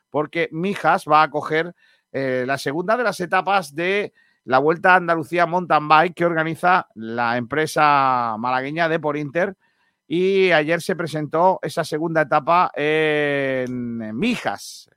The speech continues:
concretamente en, eh, el área de deportes de Mijas. Va a ser una etapa de cuarenta y ocho kilómetros en, eh, la zona,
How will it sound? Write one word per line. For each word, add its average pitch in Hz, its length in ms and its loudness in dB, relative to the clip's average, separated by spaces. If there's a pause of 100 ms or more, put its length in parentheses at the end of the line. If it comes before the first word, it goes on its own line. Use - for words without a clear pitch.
concretamente 139 720 -10 (340)
en, 135 240 -8
eh, 123 420 -4
el 123 100 -6
área 156 220 0
de 147 80 0
deportes 139 520 -6
de 120 640 -4
Mijas. 113 400 -10
Va 147 60 -2
a - 20 -2
ser 175 160 -6
una 175 140 -2
etapa 185 280 0
de 170 80 -2
cuarenta 156 360 -4
y 160 80 -4
ocho 175 180 -10
kilómetros 170 560 -6 (400)
en, 151 400 -2
eh, 131 480 -2
la 135 180 -4
zona, 165 440 0